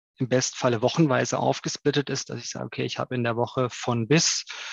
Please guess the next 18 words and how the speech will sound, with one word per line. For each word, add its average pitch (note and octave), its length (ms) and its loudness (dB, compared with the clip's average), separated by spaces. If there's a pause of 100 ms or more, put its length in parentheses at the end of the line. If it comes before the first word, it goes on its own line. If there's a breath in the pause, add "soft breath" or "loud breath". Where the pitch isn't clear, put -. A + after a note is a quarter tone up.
(340 loud breath)
viereinhalb C3+ 560 4
Tage D3+ 320 4
am C#3 140 4
Seil B2 240 2
gearbeitet, B2 720 2
in A#2+ 160 -4
der G#2+ 160 -2
Woche A2 220 -6
von A2 260 -8
bis - 360 2
habe A#2+ 200 0
ich - 300 -6 (160)
einen D#3+ 200 6
Tag C3+ 220 2
gearbeitet B2 640 2 (560 loud breath)
und A#2+ 160 -2
so A#2+ 140 2
weiter. B2+ 400 4